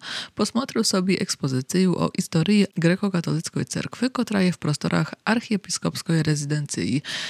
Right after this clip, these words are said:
jak i katedralny sobor świętego Jana Krestytela, gdzie pokłonił się moszczam błażennych święcenomuczeników, episkopiu Pawła Petra Gojdycza i Wasyla Hopka. Pak kardynała przyjął dekan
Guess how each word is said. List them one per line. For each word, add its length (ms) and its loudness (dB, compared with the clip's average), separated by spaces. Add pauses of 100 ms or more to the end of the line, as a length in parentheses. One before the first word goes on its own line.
(100)
jak 140 6
i 100 6
katedralny 680 0
sobor 380 4
świętego 440 0
Jana 320 0
Krestytela, 760 -2
gdzie 140 0
pokłonił 480 0
się 160 -2
moszczam 480 0
błażennych 540 0
święcenomuczeników, 1080 -4 (360)
episkopiu 540 0
Pawła 320 2
Petra 320 -4
Gojdycza 460 0 (100)
i 120 4
Wasyla 460 0
Hopka. 500 -4 (300)
Pak 300 -2
kardynała 600 0
przyjął 340 0
dekan 380 -2